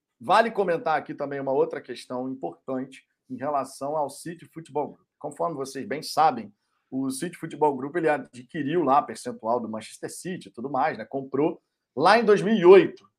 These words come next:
e trouxe o Robinho pra ser estrela da companhia e tudo mais. E aí, cara, o que que acontece? Você demorou algum tempo ali pra você, de fato, começar a ganhar os títulos.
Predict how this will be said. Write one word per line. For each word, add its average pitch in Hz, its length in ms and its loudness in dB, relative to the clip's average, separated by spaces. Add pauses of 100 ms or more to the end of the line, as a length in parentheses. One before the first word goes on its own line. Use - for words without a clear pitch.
e 151 200 -8
trouxe 151 320 0
o - 20 -2
Robinho 156 460 2
pra 123 100 -6
ser 147 160 -8
estrela 139 420 2
da 123 80 0
companhia 131 580 -4
e 127 60 -4
tudo 139 220 -8
mais. 104 340 -12 (680)
E 196 100 2
aí, 262 280 8
cara, 156 260 4
o - 40 -2
que 240 100 4
que 240 80 6
acontece? 226 680 2 (720)
Você 240 360 8
demorou 220 560 8
algum 202 500 4
tempo 208 440 -2
ali 165 240 -2
pra 180 140 -6
você, 170 200 -8
de 165 120 -8
fato, 156 320 -4
começar 160 380 -4
a 156 40 -2
ganhar 147 320 -4
os 165 180 -10
títulos. 101 520 -10